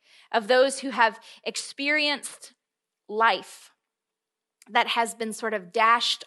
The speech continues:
on the rocks, where things didn't turn out as they expected, and they found themselves sort of clinging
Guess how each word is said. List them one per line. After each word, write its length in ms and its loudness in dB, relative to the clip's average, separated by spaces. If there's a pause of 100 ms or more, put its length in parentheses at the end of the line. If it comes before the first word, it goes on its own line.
on 140 -6
the 80 -6
rocks, 800 -6 (460)
where 120 -6
things 360 -4
didn't 260 -6
turn 240 -4
out 300 4
as 160 -4
they 180 -2
expected, 680 -8
and 140 -8
they 80 -6
found 380 -2
themselves 460 -2
sort 180 -10
of 120 -16
clinging 640 -8